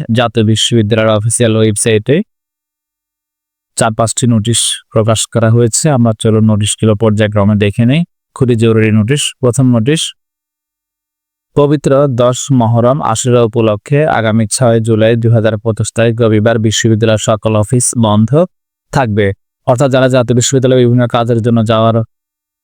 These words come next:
আহ, প্ল্যান করেছেন তারা অবশ্যই রবিবারে যাবেন না। সোমবার থেকে কার্যক্রম শুরু হবে আবার। অনার্স চতুর্থ বর্ষ পরীক্ষা দুই হাজার তেইশ হাজিরাপত্র, ওএমআর উত্তরপত্র প্রস্তুত ও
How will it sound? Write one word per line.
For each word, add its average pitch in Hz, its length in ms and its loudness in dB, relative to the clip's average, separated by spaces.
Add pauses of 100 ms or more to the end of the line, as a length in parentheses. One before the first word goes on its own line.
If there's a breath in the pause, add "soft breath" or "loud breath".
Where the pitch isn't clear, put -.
(320)
আহ, 101 520 0 (240)
প্ল্যান 123 260 0
করেছেন 131 460 0
তারা 123 240 0 (200)
অবশ্যই 123 380 2
রবিবারে 117 420 2
যাবেন 110 260 0
না। 120 160 2 (440)
সোমবার 117 400 0
থেকে 117 320 -2 (680)
কার্যক্রম 113 440 0
শুরু 113 280 0
হবে 113 220 2
আবার। 113 240 0 (2250)
অনার্স 139 320 2 (240)
চতুর্থ 135 300 2
বর্ষ 143 280 -2
পরীক্ষা 131 320 0
দুই 123 140 2
হাজার 120 160 2
তেইশ 127 360 0
হাজিরাপত্র, 117 560 0
ওএমআর 123 340 2
উত্তরপত্র 117 500 -2
প্রস্তুত 120 580 -2
ও 110 120 0